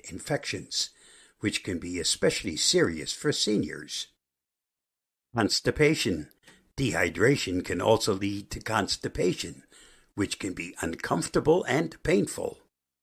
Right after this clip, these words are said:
Cognitive impairment. Dehydration can also impair cognitive function,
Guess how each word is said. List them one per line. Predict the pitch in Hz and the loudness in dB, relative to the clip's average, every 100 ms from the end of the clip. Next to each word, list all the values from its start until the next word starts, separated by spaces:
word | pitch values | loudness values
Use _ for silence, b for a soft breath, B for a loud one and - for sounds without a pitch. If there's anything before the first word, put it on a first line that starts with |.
| _ _ _ _ _ _ - | _ _ _ _ _ _ 2
Cognitive | 160 110 87 - 104 98 | 2 4 0 2 2 4
impairment. | 120 110 160 180 110 73 73 - b b b b b | 2 4 4 6 4 2 -4 -12 b b b b b
Dehydration | 131 87 92 - 107 87 - 95 | -2 0 -2 2 4 4 2 -2
can | - 110 | -2 0
also | 98 104 - - | 2 2 2 0
impair | 135 120 - 85 85 98 b b - | -2 -4 -4 -2 -2 -2 b b -2
cognitive | 107 87 76 71 - 98 | 2 2 0 -6 -6 -2
function, | - 151 151 101 67 | 2 2 2 -4 -4